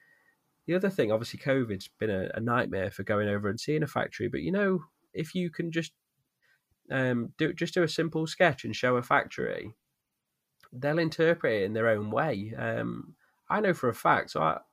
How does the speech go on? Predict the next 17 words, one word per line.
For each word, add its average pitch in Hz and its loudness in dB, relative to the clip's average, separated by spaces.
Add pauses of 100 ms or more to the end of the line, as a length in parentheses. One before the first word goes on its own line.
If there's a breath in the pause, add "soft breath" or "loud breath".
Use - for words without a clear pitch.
we, 160 -4
we 185 0
basically 123 0
create 113 0
these 98 -8 (300)
tech - -4
packs. - -6
I - -12
say 113 2
we, 95 -4 (100)
it's - -18
the 107 -6
royal 98 2
we, 90 -4
it's - -14
me. 101 -4 (220)
Um, 127 6